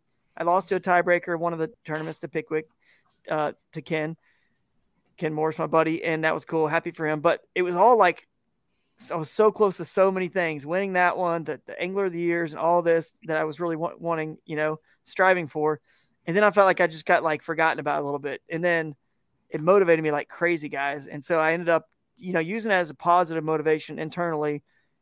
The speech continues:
And then combined with now I have a little history in some places, right? Because I got second on Champlain last year in the Hobie Bass Open Series. And I'm just getting better and hitting. I just feel like this, this run I'm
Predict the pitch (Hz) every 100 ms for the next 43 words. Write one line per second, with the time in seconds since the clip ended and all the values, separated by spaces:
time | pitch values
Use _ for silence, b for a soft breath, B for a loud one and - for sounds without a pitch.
0 | _ _ _ 170 156 175 170 170 175 185
1 | 175 180 180 170 160 160 160 135 226 -
2 | 156 156 - _ 165 151 156 - 151 151
3 | 185 156 165 185 151 175 160 - _ _
4 | _ _ - 165 175 - 190 190 170 160
5 | 175 160 175 165 151 156 170 - 156 147
6 | 151 - 151 139 165 151 156 143 165 185
7 | 156 - 143 151 - _ _ _ _ _
8 | _ _ _ _ - 196 196 185 - _
9 | _ _ _ _ - 156 196 - - -
10 | 190 196 190 160 165 151 143 151 185 180
11 | 170 185 190 196 175 185 170 - 170 -
12 | 165 180 180 170 165